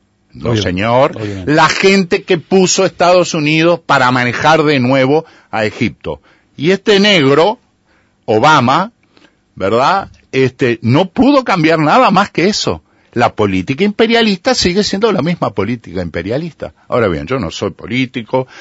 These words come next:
Speaker 1: lo <laughs> analizo como simple ser humano, pero quiero explicar, cuando digo censura, digo, opino que nos están censurando en forma permanente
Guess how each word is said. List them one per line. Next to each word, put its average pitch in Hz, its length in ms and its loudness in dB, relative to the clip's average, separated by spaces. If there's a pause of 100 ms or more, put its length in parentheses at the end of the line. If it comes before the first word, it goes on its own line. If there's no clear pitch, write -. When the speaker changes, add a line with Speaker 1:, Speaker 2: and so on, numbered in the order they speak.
(140)
Speaker 1:
lo 101 140 -2
<laughs> - 120 -10
analizo 117 420 -4
como 82 220 -8
simple 95 420 -6
ser 107 180 -4
humano, 120 480 -2 (280)
pero 101 240 -2
quiero 135 240 0
explicar, 120 600 -2 (220)
cuando 113 400 2
digo 156 300 2
censura, 120 640 0 (280)
digo, 104 520 -2 (640)
opino 160 640 0 (140)
que 120 160 -2
nos 117 360 -4
están 147 300 -2
censurando 110 680 -4
en 101 80 -4
forma 92 360 -6
permanente 104 1080 -4